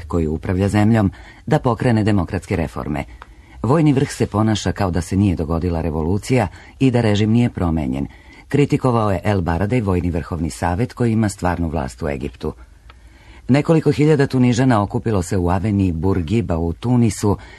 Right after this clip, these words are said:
da proslave prvu godinu pada režima Bena Alija, ali i da traže prava na rad. Nekoliko desetina mladih noć je provelo na ulici. Policija je postavila kordon ispred Ministarstva unutrašnjih poslova, simbola nekadašnjeg režima,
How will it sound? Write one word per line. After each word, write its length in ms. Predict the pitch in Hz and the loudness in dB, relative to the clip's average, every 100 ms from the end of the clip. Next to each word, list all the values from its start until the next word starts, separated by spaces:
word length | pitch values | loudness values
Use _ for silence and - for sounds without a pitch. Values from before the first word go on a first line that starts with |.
| - | -6
da 120 | 107 135 | -2 0
proslave 520 | 107 101 - 101 90 | 0 -2 0 -2 -2
prvu 280 | 131 131 107 | -2 -2 -2
godinu 360 | 101 104 101 | -2 -2 -2
pada 280 | - 104 95 | -2 -2 -2
režima 480 | 85 82 101 107 95 - - - | -4 -2 -2 0 -2 -6 -14 -4
Bena 340 | 107 104 85 - | 0 2 0 0
Alija, 440 | 87 90 113 127 - - - | 0 2 2 2 -2 -14 -8
ali 260 | 82 80 107 | -2 0 0
i 180 | - 123 | 0 0
da 100 | 113 | 0
traže 360 | 85 78 92 | -2 -2 -2
prava 320 | - 82 76 | -2 -4 -2
na 140 | 85 95 | 0 0
rad. 300 | 92 71 - - - - - | 0 -2 -8 -20 -20 -20 -4
Nekoliko 400 | 117 120 127 123 | 0 2 0 0
desetina 440 | 120 110 113 117 117 | 0 -2 -2 0 2
mladih 520 | 95 92 98 120 - | 2 2 0 -2 0
noć 260 | 123 104 110 | 2 2 0
je 60 | |
provelo 340 | - 104 107 110 | -2 0 0 2
na 140 | 123 | 2
ulici. 420 | 101 80 - 87 65 - - - - | 2 0 -4 -6 -6 -12 -20 -20 -4
Policija 420 | 127 117 107 120 | 0 2 2 0
je 60 | 107 | 0
postavila 480 | 104 98 - 107 98 | 0 -2 -2 0 0
kordon 400 | - 101 90 90 | 0 -2 0 -2
ispred 280 | 73 90 87 | -2 -4 -2
Ministarstva 560 | 90 82 95 90 95 | -2 -2 -4 -4 -4
unutrašnjih 480 | 92 87 82 - 87 | -2 -2 -6 -6 -6
poslova, 560 | - 110 - 113 107 104 - - - | -4 -4 -2 -2 0 -2 -6 -20 -10
simbola 440 | - 147 131 127 | 0 2 4 2
nekadašnjeg 580 | 123 85 85 87 - 98 | 2 0 0 -2 -2 -2
režima, 460 | 92 87 107 107 | 0 2 2 2